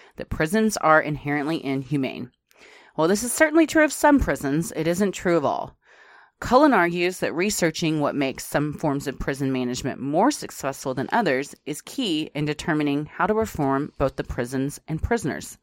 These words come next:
The biggest moral question this study raises is if given a position of power and the permission to use it against others, would you? Would you succumb to peer pressure and go against your personal ethics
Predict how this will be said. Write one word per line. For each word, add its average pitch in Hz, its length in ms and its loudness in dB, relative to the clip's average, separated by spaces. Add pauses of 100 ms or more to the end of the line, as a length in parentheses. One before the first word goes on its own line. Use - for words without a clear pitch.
(600)
The 220 60 2
biggest 247 500 2
moral 135 240 2
question - 400 -4
this 113 160 -8
study 110 240 -6
raises 113 440 -10 (380)
is 175 140 -2
if 185 160 -2
given 240 260 8
a 294 60 8
position 180 420 2
of 156 140 0
power 98 380 -2 (380)
and 165 160 4
the 156 60 2
permission 202 480 2
to 220 80 0
use 151 240 0
it 127 80 -4
against 127 360 -4
others, - 460 -8 (300)
would 139 260 0
you? 233 240 0 (640)
Would 170 160 0
you 214 180 2
succumb 165 480 0
to 202 120 2
peer 127 200 0
pressure 175 420 2
and 143 200 2
go 143 160 4
against 143 360 -2
your 131 80 -2
personal 165 480 0
ethics - 540 -4